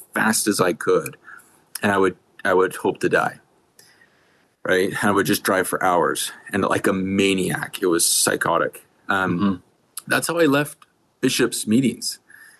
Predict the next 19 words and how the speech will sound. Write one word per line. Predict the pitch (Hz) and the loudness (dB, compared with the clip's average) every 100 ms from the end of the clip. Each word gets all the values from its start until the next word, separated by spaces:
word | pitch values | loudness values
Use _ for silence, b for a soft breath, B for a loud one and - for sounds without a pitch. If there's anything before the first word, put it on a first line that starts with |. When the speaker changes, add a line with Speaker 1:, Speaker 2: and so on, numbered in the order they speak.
| B | B
Speaker 1:
you | 107 | -2
know, | 101 98 110 - _ _ _ - | 2 2 2 0 _ _ _ -2
and | 123 | 2
I, | 120 117 | 2 2
but | 123 117 | 0 2
I | 117 | 2
would | 113 | 0
show | - - 151 160 | -2 -2 2 2
up | - | 2
for | 156 | 0
work | 160 202 202 | 2 0 0
the | 160 | 2
next | 127 - - | 2 0 0
day. | 104 80 - | 0 0 -6
<laughs> | _ - B B B 208 | _ -20 B B B -4
Like, | - 214 - | -2 -2 -2
it | 190 | 0
was | 185 175 | 0 2
ridiculous, | 185 - 220 160 127 - - | 0 2 0 0 0 0 -4